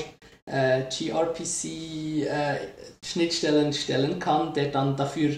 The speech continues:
sorgt, dass Zugriffe immer authentisiert sind und eben, wenn das verlangt ist, auch, äh, für so ein Token bezahlt wurde. Wir setzen das für Loop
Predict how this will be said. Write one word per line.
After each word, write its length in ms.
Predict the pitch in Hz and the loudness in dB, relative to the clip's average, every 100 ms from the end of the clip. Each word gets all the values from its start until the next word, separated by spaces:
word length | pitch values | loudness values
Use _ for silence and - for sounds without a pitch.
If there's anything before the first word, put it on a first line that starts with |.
| - | -4
sorgt, 800 | - - 135 147 151 - - - | -6 0 2 2 -2 -8 -12 -4
dass 440 | 127 135 - - | -2 -2 -4 -6
Zugriffe 580 | - 151 147 147 - 139 | -6 -6 -2 -2 -2 0
immer 480 | 127 127 147 139 123 | 2 2 0 0 0
authentisiert 720 | 123 131 - 131 151 156 - | -2 -6 -8 -6 -2 -2 -2
sind 400 | 151 147 147 - | -2 0 0 0
und 340 | 151 151 147 139 | 2 4 2 2
eben, 520 | 143 139 139 143 139 - - - - - | 0 2 2 0 -2 -8 -18 -20 -18 -8
wenn 240 | 143 151 | 0 2
das 460 | 143 139 - - - | 4 4 2 -2 -6
verlangt 460 | - 139 131 139 139 | -2 2 4 2 2
ist, 280 | 139 - - | -2 -2 -2
auch, 300 | 135 135 - | -2 -2 -6
äh, 340 | 131 135 131 | -4 -2 -2
für 140 | 135 139 | -4 -4
so 120 | 143 | -2
ein 180 | 135 135 | 0 0
Token 460 | 135 - - 139 | 0 -2 -2 -4
bezahlt 520 | 135 - 127 120 123 - | -2 -4 -4 -4 -6 -6
wurde. 260 | 113 - 95 - - - - - - - 143 | -8 -8 -12 -16 -20 -20 -18 -18 -20 -20 -16
Wir 220 | - 151 165 | -6 0 0
setzen 580 | - 170 175 - 180 | 2 2 0 0 0
das 280 | 170 151 - | 2 2 0
für 280 | - - 190 | -4 -2 0
Loop 400 | 175 170 165 160 | 2 2 0 -2